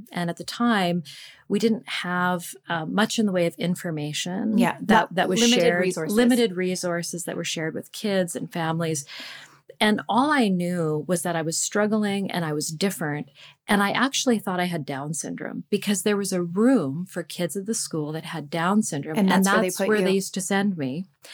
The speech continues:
Speaker 1: to go for extra help. So I remember being in, like, grade one and thinking, "Do I have Down syndrome?" And nobody's
Speaker 2: Right.
Speaker 1: telling me.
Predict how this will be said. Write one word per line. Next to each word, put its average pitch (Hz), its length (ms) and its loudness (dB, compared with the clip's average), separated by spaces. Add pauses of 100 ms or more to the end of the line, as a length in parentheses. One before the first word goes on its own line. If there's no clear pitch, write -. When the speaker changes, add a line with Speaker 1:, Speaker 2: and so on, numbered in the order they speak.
(600)
Speaker 1:
to 196 140 2
go 180 280 2
for - 280 -4
extra 185 460 -2
help. 156 500 -2
So - 140 -4
I 185 60 2
remember 220 440 2
being 202 360 0
in, 190 100 0
like, 151 180 -4
grade 180 320 0
one 151 460 -4
and 180 240 0
thinking, 190 640 0 (560)
"Do 202 180 4
I 202 120 2
have 226 280 -4
Down 147 300 -2
syndrome?" 208 640 -2
And 180 180 4
nobody's 175 440 2
Speaker 2:
Right. - 80 -4
Speaker 1:
telling 180 340 2
me. - 240 -4